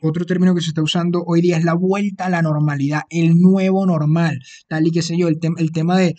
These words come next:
vamos a utilizar las tasas de interés negativa para estabilizar el mercado, porque se quiere liquidar la volatilidad para poder potenciar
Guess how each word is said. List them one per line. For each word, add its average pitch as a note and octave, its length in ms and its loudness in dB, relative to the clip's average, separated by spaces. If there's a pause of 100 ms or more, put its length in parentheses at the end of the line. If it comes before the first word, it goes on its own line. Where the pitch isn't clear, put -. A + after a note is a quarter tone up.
(200)
vamos F3+ 300 0
a - 20 4
utilizar F3+ 540 0
las - 160 -6
tasas E3+ 220 -6
de F#3+ 80 0
interés D#3+ 280 -2
negativa F3+ 500 0
para F3 280 0
estabilizar F3 1160 0
el F#3+ 140 2
mercado, D#3 640 0 (220)
porque F3 260 0
se E3 160 -4
quiere F3+ 280 2
liquidar G3+ 800 2
la F3+ 160 2
volatilidad F3+ 720 0
para E3+ 200 -2
poder D#3 360 -2
potenciar E3 800 -2